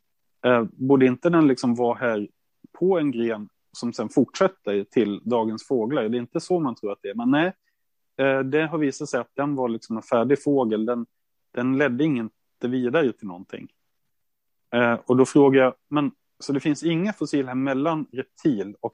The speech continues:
färdig fågel? Eh, nej, det finns inga fossila mellanformer. Det är ju jättemånga saker som ska hända för att en reptil ska bli en fågel. Eh,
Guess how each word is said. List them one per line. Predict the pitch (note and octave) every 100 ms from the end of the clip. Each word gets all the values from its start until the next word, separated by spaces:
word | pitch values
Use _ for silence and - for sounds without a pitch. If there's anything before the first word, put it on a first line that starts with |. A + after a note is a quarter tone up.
| -
färdig | C3 A2 -
fågel? | C#3+ G2+ - - _ _ _ _ _ -
Eh, | C3 C3
nej, | D#3 - - _ _ -
det | C3+
finns | D3 C3
inga | C3 A#2+
fossila | - B2 A#2+ A2
mellanformer. | A#2 G#2+ G#2 G#2+ G2+ F#2+ - _ _ _
Det | A#2
är |
ju | A#2+
jättemånga | A2+ B2+ - B2+ C#3+
saker | - G#2+ A2
som | A2+
ska | G#2+ -
hända | C3+ A#2+ D3 F#2+
för | A2+
att | -
en | G#2
reptil | G#2+ - G#2+
ska | -
bli | G#2
en | G#2+
fågel. | - D#3 F#2+ F#2+ _ _ _ _ _ _ _ _ -
Eh, | C3 B2+